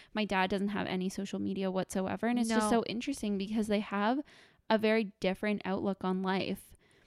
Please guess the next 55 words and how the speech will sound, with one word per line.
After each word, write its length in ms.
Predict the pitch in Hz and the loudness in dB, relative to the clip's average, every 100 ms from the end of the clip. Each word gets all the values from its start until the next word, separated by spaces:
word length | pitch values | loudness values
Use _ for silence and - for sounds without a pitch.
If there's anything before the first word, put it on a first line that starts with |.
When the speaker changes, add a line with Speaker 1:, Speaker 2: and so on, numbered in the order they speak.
| _ _ - 262 | _ _ -14 -2
Speaker 2:
Like, 220 | 254 330 254 | 4 6 10
they 120 | 277 | 8
Speaker 1:
It's 80 | 302 | 10
Speaker 2:
go 120 | 311 | 6
Speaker 1:
crazy. 120 | - | 8
Speaker 2:
for 280 | 269 269 - | 8 8 6
a 80 | 254 | 2
kayak 460 | - 247 311 392 - | 4 8 8 8 2
in 260 | 240 233 233 | 0 0 0
a 60 | 208 | 0
beautiful 380 | 233 277 254 226 | 4 4 4 2
morning 340 | 254 294 254 | 4 4 2
and 100 | 220 | 2
they 80 | 214 | 4
don't 240 | 226 233 - _ _ _ - | 4 2 -4 _ _ _ 2
take 220 | 254 240 | 4 4
a 40 | |
photo 300 | - - 160 | 6 8 8
of 160 | 71 - | 4 0
it. 160 | - - | -2 4
Speaker 1:
No. 300 | 277 339 196 | 8 8 10
Speaker 2:
They 120 | 254 | 10
just, 200 | 240 - | 8 6
like, 200 | 240 - | 4 6
ig-, 140 | 240 208 | 0 2
live 340 | 214 220 214 | 4 4 4
their 180 | 202 190 | 2 0
life. 320 | 196 196 - | 2 0 2
Speaker 1:
My 140 | 233 254 | 4 6
dad's 320 | 226 208 233 | 6 6 6
been 160 | 311 | 6
on, 140 | 330 339 | 8 8
like, 160 | 359 | 6
some 180 | - 214 | 4 2
of 160 | 208 208 | 2 2
the 60 | |
most 240 | 226 226 - | 2 2 2
amazing 640 | 220 196 190 208 240 302 | 0 0 0 0 2 2
trips 360 | - 190 220 - | 2 -2 -2 -4
for 280 | - 196 196 | -2 0 0
his 240 | 202 202 | -2 -2
job 320 | - 160 196 | -2 2 6
Speaker 2:
And 80 | 247 | 6
nobody 240 | 254 285 | 8 8
Speaker 1:
and 80 | 254 | 6
has 160 | 370 - | 6 4
Speaker 2:
knows. 260 | - - - | -2 -6 -2
Speaker 1:
no 300 | 220 247 359 | 4 8 8
pictures 580 | - - 277 - 190 - | 6 0 2 2 2 2
from 180 | 190 190 | 0 2
them 160 | 196 | 2
at 160 | 180 202 | 4 10
all. 280 | 233 175 170 | 10 10 6
He, 180 | 233 | 4
like, 180 | 240 233 | 6 6